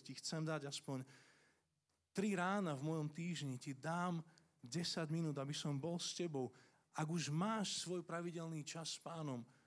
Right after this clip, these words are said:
možno čo k nemu môžeš pridať? Aký je ten prvý krok, ktorý môžeš urobiť? Reálny prvý krok, ktorý môžeš dnes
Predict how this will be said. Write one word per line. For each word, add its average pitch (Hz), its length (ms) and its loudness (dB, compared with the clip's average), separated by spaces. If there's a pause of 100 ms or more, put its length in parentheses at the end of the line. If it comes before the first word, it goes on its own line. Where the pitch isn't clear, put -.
(280)
možno 151 260 0
čo 190 220 -2
k 190 180 -6
nemu 175 160 0
môžeš 160 400 -2
pridať? 127 460 -2 (400)
Aký 175 260 2
je 185 80 -2
ten 170 140 4
prvý 175 340 2
krok, 156 380 0
ktorý 143 320 0
môžeš 151 760 0
urobiť? 147 360 0 (180)
Reálny 156 580 2
prvý 147 280 -2
krok, 175 440 -2 (800)
ktorý 139 200 2
môžeš 147 400 2
dnes 139 320 2